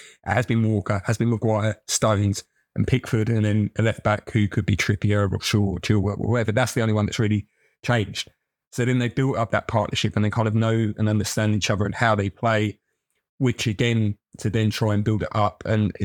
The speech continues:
you know, especially with an international team, to try and build it up nine months before the start of a major tournament might be a little bit harder. So while I would go with Ramsdale, I can understand why Southgate would stick with Pickford because he trusts him, he's loyal to him,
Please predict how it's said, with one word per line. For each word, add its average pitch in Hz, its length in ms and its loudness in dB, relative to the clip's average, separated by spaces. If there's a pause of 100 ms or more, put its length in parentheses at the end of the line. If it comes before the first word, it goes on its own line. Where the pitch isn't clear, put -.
(140)
you 113 260 2
know, 92 120 2
especially 107 680 0
with 101 100 0
an 107 80 2
international 107 540 0
team, 85 280 0 (340)
to - 80 -4
try 107 160 2
and 101 80 0
build 104 160 0
it 95 60 -2
up 101 240 0
nine 110 300 2
months 101 220 0
before 107 440 0
the - 80 -6
start 101 260 -2
of 107 60 -2
a - 20 4
major 101 260 0
tournament 104 340 0
might 117 160 0
be 107 80 0
a - 20 0
little 110 160 -2
bit - 140 -4
harder. 107 340 0
So 110 340 0 (520)
while 139 280 0
I 135 120 0
would 131 220 0
go 123 160 0
with 110 140 0
Ramsdale, 110 640 0 (200)
I 104 100 0
can - 160 0
understand 104 460 2
why 101 320 0 (280)
Southgate - 560 0 (120)
would 104 240 2
stick - 320 0
with - 140 -2
Pickford - 440 0 (100)
because 101 600 0 (240)
he 76 160 2
trusts - 460 0
him, 110 280 2
he's 101 200 0
loyal 113 280 2
to - 120 -2
him, 98 200 2